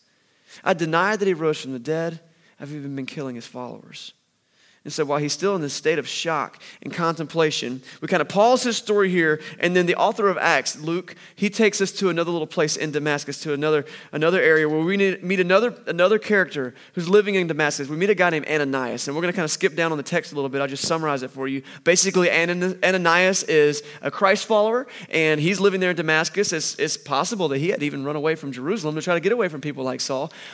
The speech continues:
Word that Saul was coming had come to Damascus, and so the believers there were a little bit, as you can imagine, anxious about that.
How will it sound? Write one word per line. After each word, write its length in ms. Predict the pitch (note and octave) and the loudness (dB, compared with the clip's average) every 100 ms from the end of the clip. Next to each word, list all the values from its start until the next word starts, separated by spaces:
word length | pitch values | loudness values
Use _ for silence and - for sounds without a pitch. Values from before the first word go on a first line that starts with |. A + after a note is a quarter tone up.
| - - - | -20 -20 -4
Word 340 | D#3 A#3 C#4+ | 4 4 4
that 80 | G3+ | 0
Saul 320 | - A3+ B3+ | 2 4 4
was 160 | G3 F3 | 2 0
coming 400 | B3 D4 G#3 G#3+ | 2 4 4 4
had 220 | G#3+ G#3+ | 2 2
come 260 | A#3+ C#4+ A3+ | 2 2 0
to 100 | D3 | -2
Damascus, 580 | C#3+ C3 C3 - A3 - - | 0 0 -2 0 -2 -2 -4
and 100 | G3 | 0
so 280 | - A3 G#3+ G#3 F3+ | 4 6 4 0 0
the 80 | F3+ | 2
believers 480 | D#3+ F3+ B3+ C4+ D#3+ | 4 4 4 2 4
there 140 | D3+ E3+ | 4 4
were 140 | F#3 | 2
a 40 | G#3 | 2
little 180 | F3+ F3+ | 2 4
bit, 280 | G#3+ A3+ - | 4 2 0
as 160 | D#3 D#3+ | -2 -2
you 60 | |
can 80 | G#3 | -6
imagine, 420 | F3 C#3+ D3+ G#3+ - - | -2 0 -2 -8 -14 -6
anxious 600 | - F#4+ - - - - | -4 -2 0 0 -2 -8
about 240 | - D3+ B2+ | 0 2 2
that. 240 | A#2 - | -2 -6